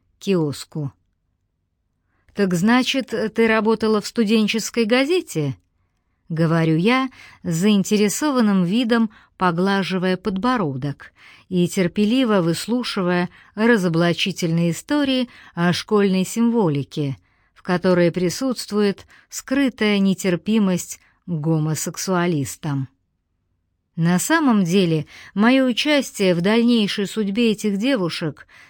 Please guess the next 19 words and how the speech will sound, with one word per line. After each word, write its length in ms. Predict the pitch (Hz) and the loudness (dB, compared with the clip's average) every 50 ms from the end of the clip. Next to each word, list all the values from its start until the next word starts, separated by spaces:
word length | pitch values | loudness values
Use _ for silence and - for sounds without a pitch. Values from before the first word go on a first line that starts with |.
| _ - | _ -6
зависит 640 | 180 175 180 214 240 247 294 285 - - 214 - 202 | -4 -2 0 2 2 2 2 0 -2 -4 -6 -4 -4
от 180 | 190 - - | -4 -4 -4
того, 460 | - 196 202 208 220 285 302 277 214 - _ - - _ _ _ - | -4 -4 -4 -2 -2 -2 -2 -2 -4 -6 _ -20 -20 _ _ _ -8
как 340 | - 254 285 294 285 - 226 | -2 0 0 0 0 0 0
они 280 | 208 190 185 196 214 | 0 2 2 2 2
отнесутся 800 | 214 190 - - 175 165 156 - - 190 190 170 - - - 180 | 0 0 -2 -2 -2 -2 -2 -4 -4 -6 -6 -6 -6 -6 -6 -6
к 100 | - - | -4 -2
Лоретте. 760 | 180 175 165 165 160 156 143 - - - - 170 151 139 - _ _ _ _ _ _ _ _ _ _ _ _ _ _ _ _ _ _ _ _ _ _ _ _ | -2 0 0 0 0 -2 -2 -4 -8 -10 -8 -6 -6 -6 -6 _ _ _ _ _ _ _ _ _ _ _ _ _ _ _ _ _ _ _ _ _ _ _ _
«Доброе 500 | - 185 233 277 302 277 302 294 285 240 | -4 0 2 2 2 4 4 4 4 4
утро!» 480 | 202 190 202 - - 202 196 185 180 - _ _ _ _ _ _ _ - - _ - | 4 2 0 -2 0 0 0 0 -2 -4 _ _ _ _ _ _ _ -20 -20 _ -6
Увидев 500 | 170 175 180 196 208 175 170 175 - - | -2 0 2 2 2 2 0 -2 -2 0
меня, 340 | 196 196 214 233 277 294 247 | 0 2 2 2 2 2 2
Лоретта 480 | 196 165 165 196 214 202 - - 175 165 | 2 0 0 0 -2 -2 -4 -6 -6 -4
просияла. 840 | - - 185 180 - 220 214 190 180 151 139 135 139 139 131 120 - _ _ _ _ _ _ _ _ _ _ _ _ _ _ _ _ _ - | -4 -4 -4 -2 -2 -2 0 0 0 0 -2 -2 -2 -4 -4 -6 -10 _ _ _ _ _ _ _ _ _ _ _ _ _ _ _ _ _ -8
Было 360 | 170 160 190 190 180 175 175 | -4 -2 0 2 2 2 2
одиннадцать, 800 | 180 190 190 214 294 294 247 196 165 - - - 156 143 - - _ _ _ _ - | 2 0 0 0 0 2 2 2 0 -2 -4 -6 -6 -6 -8 -14 _ _ _ _ -4
и 140 | 320 320 302 | -2 -2 -2
киоск 560 | - - 220 214 220 220 202 - - - - | 0 2 2 2 2 2 0 -2 -6 -14 -14
пустовал. 800 | - - 185 - - - - 202 202 196 175 160 147 135 127 113 | -10 -8 -8 -8 -6 -4 -2 -2 0 0 0 -2 -2 -4 -4 -8